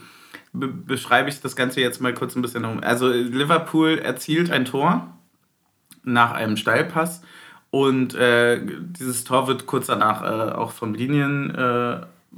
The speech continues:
Linienrichter aberkannt aufgrund einer vermeintlichen Abseitsentscheidung. Und das spielt, das Spiel wird quasi dann kurz unterbrochen für die V A R-Entscheidung.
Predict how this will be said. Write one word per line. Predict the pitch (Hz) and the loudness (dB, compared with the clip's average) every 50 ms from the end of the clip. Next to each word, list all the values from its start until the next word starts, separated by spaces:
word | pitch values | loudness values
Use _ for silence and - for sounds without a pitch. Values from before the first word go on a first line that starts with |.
| - - - - - - - - - 62 - - - - - - | -20 -18 -18 -18 -18 -16 -16 -14 -14 -14 -14 -14 -14 -14 -10 -8
Linienrichter | - 123 127 131 139 139 131 127 135 - - - | -4 -2 0 0 0 0 0 -2 -2 -2 0 0
aberkannt | - 92 92 - - - 151 143 143 143 - - - - - _ - | 0 2 0 0 2 2 2 2 2 -2 -6 -10 -14 -16 -18 _ -6
aufgrund | 117 120 - - - 127 123 - | -6 -6 -6 -4 -2 -2 -2 0
einer | 76 107 104 104 104 - - - - - - - - - - - - - | -2 -2 -2 -2 -2 -4 -4 -8 -12 -16 -16 -16 -16 -16 -18 -18 -18 -8
vermeintlichen | - 123 110 117 117 123 - 127 - 131 | -6 -2 0 0 0 0 0 -2 -2 0
Abseitsentscheidung. | - - 151 - - 190 175 175 - 160 170 - 156 156 160 175 175 175 - - - - - _ _ _ _ _ _ _ _ _ _ _ - _ _ | 0 0 -2 0 0 0 0 0 -4 -4 0 2 4 4 4 4 4 2 2 -2 -6 -12 -18 _ _ _ _ _ _ _ _ _ _ _ -20 _ _
Und | 131 127 123 | 0 0 0
das | 127 117 | 0 -4
spielt, | - - 139 151 165 175 175 175 175 170 175 113 123 120 87 98 120 135 127 | -4 0 4 6 6 8 6 4 2 -2 -6 -8 -8 -8 -6 -4 -4 -4 -2
das | 139 135 | -4 -4
Spiel | - - 151 165 175 | 0 4 4 6 6
wird | 165 165 170 - - - - - - | 6 2 0 -4 -8 -14 -18 -18 -18
quasi | - - 147 131 147 156 151 | -2 4 6 6 6 6 4
dann | 147 156 147 135 | 2 0 0 4
kurz | - 170 170 - | 4 2 2 2
unterbrochen | 156 - 147 127 - 135 170 214 208 214 196 | 0 0 0 0 2 4 4 4 4 2 0
für | 185 - 160 | 2 0 -2
die | 143 143 | -2 -2
V | 131 135 127 117 117 - | 0 0 2 2 4 6
A | - 160 185 | 8 8 8
R-Entscheidung. | 180 165 156 - 165 156 156 165 | 6 4 2 2 2 4 4 2